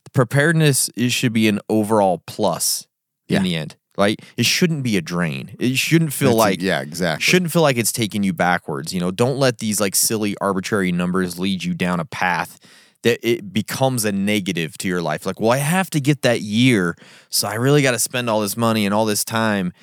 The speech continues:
Speaker 1: And really, it's, like, taking away from the overall, uh, you know, enjoyment of your life. It should help you.
Speaker 2: Yeah.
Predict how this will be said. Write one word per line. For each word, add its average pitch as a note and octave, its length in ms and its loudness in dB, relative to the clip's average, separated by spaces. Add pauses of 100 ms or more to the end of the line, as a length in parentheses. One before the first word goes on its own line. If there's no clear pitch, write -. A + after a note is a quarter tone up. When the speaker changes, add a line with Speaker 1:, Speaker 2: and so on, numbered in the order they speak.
(200)
Speaker 1:
And G#2 220 0
really, A#2+ 300 4
it's, F#2+ 100 -2
like, G2+ 160 -6
taking A2+ 420 -4
away A2 540 2
from A2+ 720 -2
the G2+ 500 -2 (320)
overall, F#2+ 800 0 (240)
uh, F2 540 0 (140)
you F#2+ 180 -4
know, F#2 140 -2
enjoyment G2+ 500 -2
of F2+ 140 -4
your E2+ 100 -4
life. F#2+ 360 0
It B2 180 -4
should C#3+ 160 0
help - 340 -4
you. C#2+ 160 -14
Speaker 2:
Yeah. F#2+ 200 0